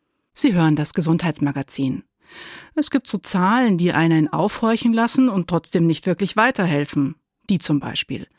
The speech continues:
Fachleute unterscheiden über zweihundert unterschiedliche Arten von Kopfschmerzen. Ganz schön viele. Der einzelnen Spannungskopfschmerzgeplagten hilft diese Information genauso wenig wie dem Migräniker.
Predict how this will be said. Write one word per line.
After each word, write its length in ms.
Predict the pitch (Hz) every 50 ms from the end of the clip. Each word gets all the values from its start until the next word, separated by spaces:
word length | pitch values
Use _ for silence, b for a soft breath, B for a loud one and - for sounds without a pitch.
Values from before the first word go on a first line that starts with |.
| B B B B B B B
Fachleute 680 | - - 202 220 - - 220 214 208 208 208 - 220 -
unterscheiden 680 | 180 160 - 156 - - 185 170 175 196 196 196 175
über 460 | - 233 233 262 247 - 247 233 240
zweihundert 880 | - - - - - 185 202 233 254 196 208 196 190 185 185 196 202 370
unterschiedliche 800 | 285 180 175 - 180 160 - - 175 - - - - 170 -
Arten 260 | - 151 151 - 151
von 160 | 147 - 190 160
Kopfschmerzen. 800 | - - 143 - - - 151 139 127 123 - - - - - - - _ _ _ _ _
Ganz 280 | - 139 123 143 - -
schön 260 | - 190 185 190 196
viele. 400 | - - - 226 196 156 147 - _ B B B B B B B B B B B B -
Der 280 | - 135 131 135 131 123 -
einzelnen 640 | - 151 160 180 175 - - 170 156 143 135 135
Spannungskopfschmerzgeplagten 1700 | - - - - 151 220 262 226 - - - - 180 - - - - 180 160 160 - - - 180 - 165 156 156 170 208 - - - 240
hilft 380 | 202 - 240 269 359 - - -
diese 180 | 208 180 160 175
Information 840 | 170 160 151 - 180 175 170 170 - - - 190 196 226 269 302 339 -
genauso 520 | - 302 262 254 254 269 247 240 214 -
wenig 300 | 202 180 175 170 165 151 -
wie 140 | 175 165 147
dem 160 | 160 160 156
Migräniker. 720 | 160 147 - - - 143 135 131 131 127 - 135 120 120